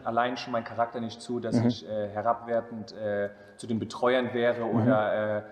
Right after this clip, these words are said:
Speaker 1: ich war immer sehr dankbar für, für alles, äh, vom, vom Kuchen in der Kabine vor dem Spiel, äh, der Marmorkuchen, den ich sehr vermisst habe auf den, in Philippinen-Zeiten,
Speaker 2: <laughs>
Speaker 1: ähm, den,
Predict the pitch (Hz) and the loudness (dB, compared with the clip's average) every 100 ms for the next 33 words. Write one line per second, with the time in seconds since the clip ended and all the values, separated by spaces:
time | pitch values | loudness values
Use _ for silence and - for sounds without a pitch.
0 | - - - - 113 110 139 123 123 120 | -16 -20 -20 -2 2 4 4 4 4 4
1 | 143 147 135 131 123 117 - - 139 135 | 0 2 2 2 -2 -6 -2 2 2 2
2 | 131 98 104 101 95 113 - - - - | 0 -4 -2 -2 -4 -8 -12 -20 -18 -4
3 | 117 113 107 117 113 165 151 143 135 123 | -4 -4 -6 -8 -4 -4 -4 -4 -4 -2
4 | 117 120 113 139 135 131 127 127 - 135 | -2 -4 -2 -2 0 0 0 0 -6 0
5 | 135 127 110 110 110 117 131 131 - 127 | 2 4 2 2 2 4 2 0 0 -4
6 | 131 120 120 120 113 127 127 123 127 - | -4 -8 -8 -8 0 0 2 -2 -2 2
7 | 120 117 117 - 113 113 92 90 107 110 | 2 2 -2 -4 -8 -6 -8 -12 -10 -10
8 | 113 120 107 131 127 - 123 123 - 131 | -6 -6 -6 -6 -6 -2 0 2 2 0
9 | - 165 - - - - 113 113 110 107 | 2 -2 -4 -12 -20 -4 0 2 0 -4
10 | 110 - - - - 117 113 110 107 101 | -6 -12 -18 -20 -12 -6 -4 -2 -4 -6
11 | 87 135 | -8 -14